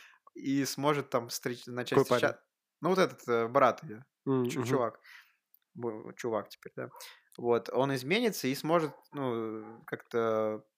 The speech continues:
Speaker 1: проявить себя и начнет встречаться с подругой, с, э, с своей сестрой, с Оли-, с подругой Оливии вот этой.
Speaker 2: Ой, Гоша, ну ты загнул,
Speaker 1: Ну,
Speaker 2: блин.
Speaker 1: мало ли что, м, такое же бывает, типа,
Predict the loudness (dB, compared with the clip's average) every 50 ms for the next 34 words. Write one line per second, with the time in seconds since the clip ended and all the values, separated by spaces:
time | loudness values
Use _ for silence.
0 | -6 -2 0 0 2 0 0 -2 -4 -8 -4 -2 -2 -2 -2 -2 -4 -4 -4 -4
1 | -4 -6 -4 -4 -6 -6 -6 -8 -4 0 0 0 -2 -2 -2 -2 -2 -2 -2 -4
2 | -4 -4 -6 -10 -10 -14 _ _ -18 -16 -12 -8 -8 -6 -6 -6 -6 -8 -8 -6
3 | -6 -8 -6 -6 -6 -6 -6 -6 -10 -14 -12 -14 -12 -10 -8 -8 -8 -8 -10 -12
4 | -14 -12 -8 -6 -6 -4 -4 -4 -2 -4 -4 -4 -6 -8 -8 -12 -14 -14 -12 -4
5 | 0 2 4 6 6 6 6 8 6 6 6 4 2 2 2 0 2 2 2 2
6 | 0 0 -2 0 2 2 2 2 2 2 4 4 4 4 2 2 4 6 8 10
7 | 10 10 8 6 4 2 -2 0 0 0 0 -2 -8 -12 -12 -8 -6 -4 -2 0
8 | 0 -2 -2 -2 0 2 2 2 2 2 -2 -4 -10 -12